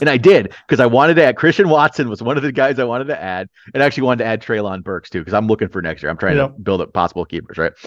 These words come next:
Speaker 1: And I just didn't have those spots. So I was joking. I want these guys, but Christian Watson really hadn't done anything. The
Speaker 2: Yeah.
Speaker 1: guy had been dropping balls. He dropped two balls, I think, Sunday early.
Speaker 2: Yeah,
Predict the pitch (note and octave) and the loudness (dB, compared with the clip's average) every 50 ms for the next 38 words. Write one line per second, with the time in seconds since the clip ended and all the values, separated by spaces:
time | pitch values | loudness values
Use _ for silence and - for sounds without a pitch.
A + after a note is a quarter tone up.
0 | - - - - - - A2+ G#2+ A2+ B2 B2 A2+ D3 B2+ A#2 B2+ B2+ A2+ B2 B2 | -20 -20 -20 -18 -8 -2 0 0 0 0 2 2 2 2 4 2 4 4 2 2
1 | - - - C#3+ A#2 F2+ F2 - - F2 F#2 G2 F#2 - B2 A#2 A2 - F#2+ G2 | 2 2 2 2 2 2 0 -2 -2 -2 -2 -2 0 0 0 0 0 0 -2 -2
2 | G#2 B2+ C#3+ A#2 B2 A2+ - - G#2+ F2+ E2+ - _ - - - _ - B2+ A#2+ | 0 0 0 0 -2 -6 -2 -2 -2 -2 -4 -6 _ -20 -20 -14 _ 0 0 0
3 | A2 - - - - D3+ C3+ C#3 A#2 A2+ B2 B2+ - - D#2+ D#2+ G#2 C3 C3 F#2+ | 0 0 -4 -4 -4 -2 -2 0 0 0 0 -2 -2 -6 -14 -10 -6 -6 -6 -4
4 | G2+ G2+ F2+ E2 - F2+ A2 G#2 F2 - E2 D#2+ - _ _ _ _ _ _ _ | -6 -8 -8 -6 -6 -6 -6 -6 -8 -12 -14 -18 -18 _ _ _ _ _ _ _
5 | _ _ _ - G#3+ E3 C#3 C#3 C#3 A2 F2+ - G#2+ B2 B2+ - A2 F#2 G2 A#2 | _ _ _ -8 -2 0 2 2 2 0 -2 -2 -2 -2 -2 -2 -2 0 0 0
6 | G#2+ A2 - E2+ E2 G2+ A2 G#2 D2 C#2+ - - - _ _ _ _ _ - D#3 | 0 0 -2 -4 -2 0 0 0 0 -2 -8 -14 -20 _ _ _ _ _ -6 -2
7 | A#2 D#3+ E3 E3+ - - G3+ F3 D#3+ D#3+ F3 E3+ F3 F3+ F3+ F#3+ F3+ - _ _ | 0 0 0 0 0 -2 -2 0 2 0 0 0 -2 -4 -4 -6 -8 -10 _ _
8 | - - - A3 A3+ - A#2+ A#2+ G2+ E2 - - - F#3 F3+ | -4 -2 0 0 2 0 0 0 -2 -4 -6 -8 -4 0 0